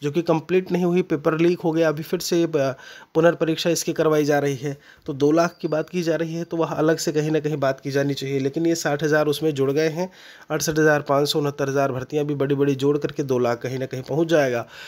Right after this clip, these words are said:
फिलहाल के लिए उम्मीद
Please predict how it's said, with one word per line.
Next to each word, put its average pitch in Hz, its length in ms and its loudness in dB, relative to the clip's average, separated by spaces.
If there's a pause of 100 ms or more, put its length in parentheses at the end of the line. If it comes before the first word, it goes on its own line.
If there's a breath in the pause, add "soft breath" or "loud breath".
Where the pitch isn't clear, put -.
(180 loud breath)
फिलहाल 165 380 4
के 196 140 2
लिए 190 320 2 (1500)
उम्मीद 185 500 4